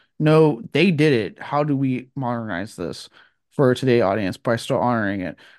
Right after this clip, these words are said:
One thing that, like, the Texas Chainsaw Massacre remake did was they got Daniel Poor, who had done the cinematography for the original film.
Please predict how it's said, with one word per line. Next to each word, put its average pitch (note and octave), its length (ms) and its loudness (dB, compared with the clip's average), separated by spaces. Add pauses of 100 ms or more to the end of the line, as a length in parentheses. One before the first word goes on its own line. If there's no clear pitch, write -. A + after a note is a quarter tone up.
One D3+ 340 4
thing E3 240 4
that, C#3+ 200 4
like, C3 160 0
the C#3+ 80 -4
Texas C3+ 260 -4
Chainsaw C#3 200 -2
Massacre C#3+ 440 -2
remake C3+ 380 -4
did F#3 160 2
was D3+ 140 0
they D3+ 80 -2
got C#3 220 -2
Daniel B2 340 -4
Poor, D3 480 -4 (600)
who D#3+ 100 -2
had C#3 200 0
done C#3+ 540 2 (540)
the C#3+ 80 -10
cinematography C#3+ 420 -2
for D3+ 80 -8
the C#3 80 -4
original C#3 280 -4
film. C3+ 340 -4